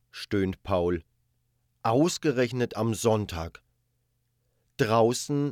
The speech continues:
regnet es wie aus Eimern. Der Himmel ist so grau,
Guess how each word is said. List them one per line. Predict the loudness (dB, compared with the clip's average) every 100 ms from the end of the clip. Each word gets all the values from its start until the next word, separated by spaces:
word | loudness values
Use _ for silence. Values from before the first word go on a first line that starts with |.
| -4
regnet | 2 2 2 0 0
es | 0 -2 -2 -8
wie | -6 -6 -2
aus | 0 0 0
Eimern. | -2 0 0 -2 -4 -10 _ _ _ _ _ _ _ -8
Der | -6
Himmel | 0 2 2 2
ist | 0 -4 -6 -6
so | 0 0
grau, | 0 2 4 4